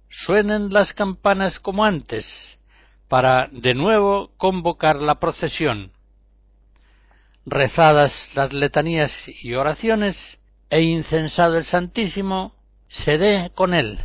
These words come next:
la bendición al pueblo. Procúrese hacer algún sermón breve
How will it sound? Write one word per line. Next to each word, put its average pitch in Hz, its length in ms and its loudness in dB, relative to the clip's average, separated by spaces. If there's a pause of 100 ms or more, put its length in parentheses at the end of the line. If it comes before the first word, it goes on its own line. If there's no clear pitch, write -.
(180)
la 127 160 -2
bendición 135 840 -4
al 135 220 -2
pueblo. 98 460 -6 (1900)
Procúrese 208 680 2
hacer 180 460 2 (160)
algún 139 400 -4
sermón 139 520 -4
breve 127 460 0